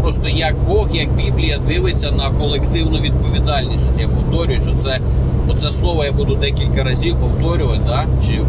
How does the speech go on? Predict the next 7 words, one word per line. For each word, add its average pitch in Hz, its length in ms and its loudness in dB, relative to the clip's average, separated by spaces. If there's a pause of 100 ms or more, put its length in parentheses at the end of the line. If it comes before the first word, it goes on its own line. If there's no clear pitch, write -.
(260)
цей - 140 0
вираз, - 480 0
словосполучення, - 920 0
колективна - 540 0
відповідальність. - 880 0 (760)
Одна 135 280 0
людина 165 520 0